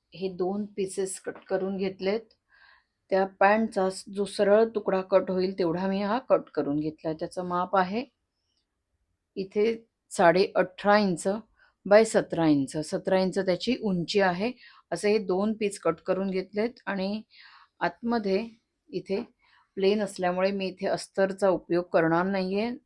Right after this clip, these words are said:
फक्त हेच कापड घेऊन ही बॅग शिवणार आहे. त्याच्याचबरोबर हे दोन बेल्ट पंचवीस इंच by चा-, चार इंच इथे मी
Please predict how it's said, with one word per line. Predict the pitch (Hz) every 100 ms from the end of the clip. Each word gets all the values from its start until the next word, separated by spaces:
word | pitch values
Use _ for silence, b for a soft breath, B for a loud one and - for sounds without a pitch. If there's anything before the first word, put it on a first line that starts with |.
| _ _ _
फक्त | 220 202 _ 247 220
हेच | 208 247 254
कापड | 220 185 190 185
घेऊन | 175 202 269
ही | 214 190
बॅग | 170 220
शिवणार | - - 117 127 151
आहे. | 143 - 147 - _ B B B B B
त्याच्याचबरोबर | 208 214 226 226 214 190 190 - - _ _ _
हे | 190
दोन | 202 196 202 214 - _ _ _ 180
बेल्ट | 180 202 202
पंचवीस | 208 180 - 202 233
इंच | 240 202 202
by | 208 214
चा-, | 220 - 170 175 -
चार | 180 185
इंच | 185 165
इथे | 214 226 - 185
मी | 196